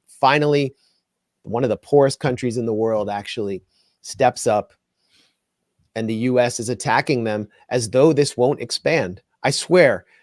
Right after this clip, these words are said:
the people in the Biden administration actually believe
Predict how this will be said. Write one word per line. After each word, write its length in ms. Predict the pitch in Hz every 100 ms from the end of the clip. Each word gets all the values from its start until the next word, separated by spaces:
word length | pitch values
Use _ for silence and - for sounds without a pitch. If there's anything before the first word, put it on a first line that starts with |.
| _ _ _ _ _ _ -
the 120 | -
people 420 | - 165 156 190
in 60 | 190
the 80 |
Biden 300 | 135 120 123
administration 680 | 139 139 143 - 151 151 165
actually 480 | 131 123 - 170 147
believe 540 | 120 127 117 117 120